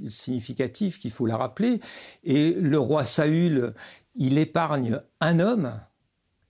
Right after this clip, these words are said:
euh, il épargne le roi, et à cause de ça, Yahvé, euh, lui dit,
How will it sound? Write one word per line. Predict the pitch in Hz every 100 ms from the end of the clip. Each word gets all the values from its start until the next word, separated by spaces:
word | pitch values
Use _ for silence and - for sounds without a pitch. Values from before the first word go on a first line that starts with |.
| 131
euh, | 127
il | - 110
épargne | - 131 127
le | 123
roi, | 117 131 214 233 _ _ _ - - _
et | 127 143
à |
cause | 156 170 131
de | 135
ça, | - 214 202
Yahvé, | 135 135 131 165 196 208 - _ _ _ -
euh, | 123 123 113
lui | 107 120 113
dit, | 147 190 202